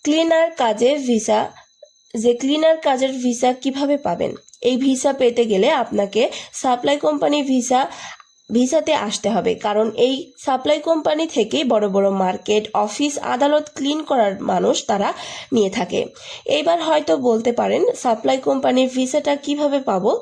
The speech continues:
তো দেখুন, ঢাকাতে অনেক বড় বড় এজেন্সি আছে যারা খুব বিশ্বস্ত, ওখানে যদি আপনি যোগাযোগ করেন, তাহলে ভালো একটা ভিসা পেলেও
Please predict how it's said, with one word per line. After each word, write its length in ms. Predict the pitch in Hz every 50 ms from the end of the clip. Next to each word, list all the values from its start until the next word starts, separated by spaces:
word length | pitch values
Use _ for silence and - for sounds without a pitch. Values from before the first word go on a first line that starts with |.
| - -
তো 100 | 233 233
দেখুন, 380 | 220 208 202 - 226 254 359 - - - - - - -
ঢাকাতে 360 | - 240 233 - 285 285 330
অনেক 360 | 330 294 294 302 339 339 320
বড় 200 | 233 262 269 294
বড় 280 | 294 294 294 302 302 - -
এজেন্সি 480 | - 240 240 254 262 262 - - 294
আছে 360 | - - 208 208 - - 277 285
যারা 220 | 285 233 220 226
খুব 200 | 220 - - 214
বিশ্বস্ত, 540 | 190 208 214 208 - - 226 226 226 - - 277 277 - - - - - - -
ওখানে 400 | - 262 262 330 320 320 330 339
যদি 280 | - 262 240 233 269 - - -
আপনি 420 | 220 226 - 226 226 220 226 220 220
যোগাযোগ 400 | 220 226 233 262 262 269 330 330
করেন, 240 | - 311 302 349 403 440 -
তাহলে 360 | 214 214 214 220 208 208 202
ভালো 300 | 196 233 240 214 220 240
একটা 280 | 269 277 277 - 294 277
ভিসা 420 | 233 233 233 226 226 - 285 302
পেলেও 360 | 302 302 - 214 214 247 370